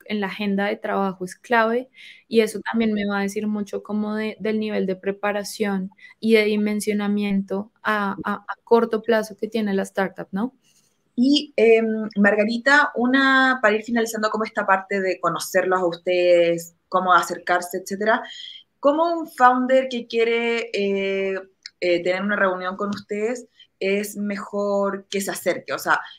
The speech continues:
Speaker 2: por LinkedIn tal vez, o por mail, ¿cómo les gusta a ustedes? Y quizás cómo es más, em, co-,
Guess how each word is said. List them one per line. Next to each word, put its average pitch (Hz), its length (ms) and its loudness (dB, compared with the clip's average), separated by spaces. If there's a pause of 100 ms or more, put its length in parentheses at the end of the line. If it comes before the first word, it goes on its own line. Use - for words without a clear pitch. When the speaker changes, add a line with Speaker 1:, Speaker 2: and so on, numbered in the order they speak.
(120)
Speaker 2:
por 185 200 4
LinkedIn 202 640 0
tal 190 180 -4
vez, 196 460 -4
o 180 140 2
por 180 320 2
mail, 202 480 -2
¿cómo 240 180 0
les 269 140 0
gusta 247 300 -8
a - 40 -12
ustedes? 254 720 0
Y 202 160 -10
quizás 214 300 -8
cómo 233 240 -4
es 233 100 -4
más, 226 380 0 (500)
em, 170 880 -4 (380)
co-, - 180 -6